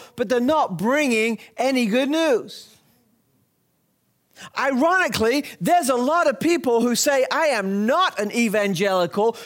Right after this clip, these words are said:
who are bringing good news and therefore are evangelicals.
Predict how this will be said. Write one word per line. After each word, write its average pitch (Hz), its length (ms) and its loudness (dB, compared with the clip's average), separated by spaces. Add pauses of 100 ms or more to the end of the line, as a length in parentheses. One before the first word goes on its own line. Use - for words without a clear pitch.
who 262 260 0
are 330 320 2
bringing 226 400 0
good 190 200 0
news 190 380 0 (140)
and 277 260 0
therefore 339 500 2 (200)
are 349 340 2
evangelicals. 175 1300 -2